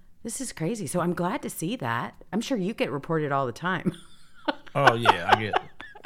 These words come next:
Speaker 2: my emails are full all the time. "You got reported for this." Every, every tweet I do gets reported. Every <laughs> single one.
Speaker 1: Isn't
Speaker 2: If I
Speaker 1: that
Speaker 2: did
Speaker 1: something?
Speaker 2: three hundred a day, all three of them would be reported in five minutes.
Speaker 1: Oh, my gosh.
Speaker 2: By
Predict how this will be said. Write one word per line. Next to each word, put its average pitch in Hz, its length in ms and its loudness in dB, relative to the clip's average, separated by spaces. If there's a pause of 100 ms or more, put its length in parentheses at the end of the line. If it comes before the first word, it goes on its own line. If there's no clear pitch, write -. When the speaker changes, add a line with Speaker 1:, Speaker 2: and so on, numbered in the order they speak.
(240)
Speaker 2:
my 110 260 0
emails 101 400 -2
are 92 60 -10
full 104 380 -4
all 107 220 -2
the 113 120 -4
time. 104 300 0
"You 185 320 4
got 208 100 0
reported 185 600 0
for 120 100 -6
this." 156 260 -4
Every, 147 240 4
every 185 380 6
tweet 151 320 4
I 131 140 2
do 110 240 -2
gets 98 200 -6
reported. 92 400 -6 (420)
Every 123 220 6
<laughs> - 20 0
single - 420 2
one. - 180 -2 (260)
Speaker 1:
Isn't 214 280 4
Speaker 2:
If 262 40 8
I 160 40 12
Speaker 1:
that 170 80 10
Speaker 2:
did 175 160 8
Speaker 1:
something? 135 140 0
Speaker 2:
three 151 200 8
hundred 147 320 6
a 123 40 2
day, 113 280 2
all 139 260 8
three 143 280 0
of 113 60 2
them 110 100 -2
would 110 120 -2
be 107 100 -2
reported 110 460 -2
in 98 120 -6
five 98 260 -2
minutes. 95 480 -8
Speaker 1:
Oh, 185 180 -2
my 120 200 -6
gosh. 120 760 -10
Speaker 2:
By 123 380 6